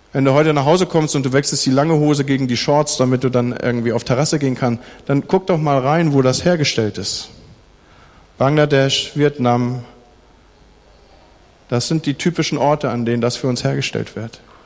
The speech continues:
Leute, ich will ja gar nichts gegen billige und günstige Jeanshosen sagen. Aber wie wär's denn, wenn wir nicht jeden Trend mitmachen? Wie wär's denn, wenn wir nicht immer die aktuelle Saison tragen?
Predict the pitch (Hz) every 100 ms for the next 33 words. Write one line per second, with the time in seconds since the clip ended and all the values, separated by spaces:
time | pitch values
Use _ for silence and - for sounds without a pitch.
0 | _ _ - - - - - - 139 151
1 | 143 151 175 156 156 160 - 151 143 135
2 | 147 151 147 135 127 147 - 135 127 208
3 | - 127 113 113 113 107 107 117 - -
4 | - - - - - - 135 143 143 139
5 | 160 165 160 147 147 143 135 143 143 120
6 | 151 135 156 160 120 107 110 110 - -
7 | - _ - - - - 135 160 - 156
8 | 147 147 147 143 - 147 - - - 160
9 | 165 156 151 143 131 147 - 127 139 131
10 | 127 143 151 - 117 104 113